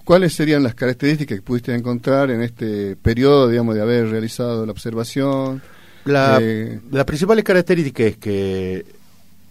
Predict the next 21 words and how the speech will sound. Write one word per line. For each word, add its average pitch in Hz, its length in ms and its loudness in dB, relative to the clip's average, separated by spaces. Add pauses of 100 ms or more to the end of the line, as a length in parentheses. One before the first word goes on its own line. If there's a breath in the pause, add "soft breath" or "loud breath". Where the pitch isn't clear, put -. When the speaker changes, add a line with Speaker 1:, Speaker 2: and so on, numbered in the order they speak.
(160)
Speaker 2:
lamentablemente, 143 880 2
por 98 240 -4
esta 92 580 -4
inseguridad 123 760 2
que 123 140 -2
haya 127 160 2
la 101 100 0
posición 104 340 -8
territorial, 90 540 -6 (600 soft breath)
solamente 196 640 4
persisten 175 640 0
en 139 100 0
la 123 80 0
Puna 151 240 -2
y 135 40 -4
Quebrada 170 600 2 (240)
los 123 220 0
ancianos, 160 720 0 (280)
hablemos 104 440 -4
personas 104 460 -4
de 85 200 -8